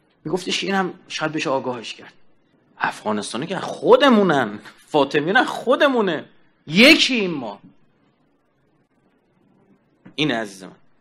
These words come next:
حالا بیا بگی نه که با محیط انتزاعی، نه اینجا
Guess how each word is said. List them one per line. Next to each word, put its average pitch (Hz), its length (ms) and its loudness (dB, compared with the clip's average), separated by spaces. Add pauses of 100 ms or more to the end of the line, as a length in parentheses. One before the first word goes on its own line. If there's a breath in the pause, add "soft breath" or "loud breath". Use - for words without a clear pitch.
(720)
حالا 131 160 2
بیا 151 140 2
بگی 147 180 -4
نه 240 340 -8
که 226 100 -6
با 220 120 -2
محیط 220 200 -2
انتزاعی، 196 500 -6
نه 220 240 -12 (360)
اینجا 190 480 -4